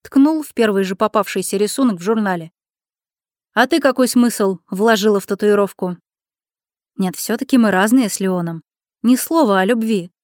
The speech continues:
даже мысли. Я закусываю губу, активируя своё умение выстраивать логические цепочки. Зачем был задан этот вопрос? К тому же внезапно.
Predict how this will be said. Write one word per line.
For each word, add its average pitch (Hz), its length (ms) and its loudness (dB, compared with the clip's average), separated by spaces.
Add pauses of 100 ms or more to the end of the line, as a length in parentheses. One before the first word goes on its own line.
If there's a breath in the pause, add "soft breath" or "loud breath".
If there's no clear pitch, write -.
(220)
даже 202 300 2
мысли. 196 480 0 (680)
Я 247 220 0
закусываю 233 640 -2
губу, 226 480 0 (680)
активируя 254 640 0
своё 220 400 0
умение 240 560 4
выстраивать 247 800 -2 (100)
логические 202 720 -4
цепочки. 185 720 -10 (720)
Зачем 247 540 0
был 214 240 0
задан 247 340 2
этот 254 240 -2
вопрос? 240 580 -6 (440)
К - 80 -20
тому 226 260 2
же 240 100 2
внезапно. 220 680 0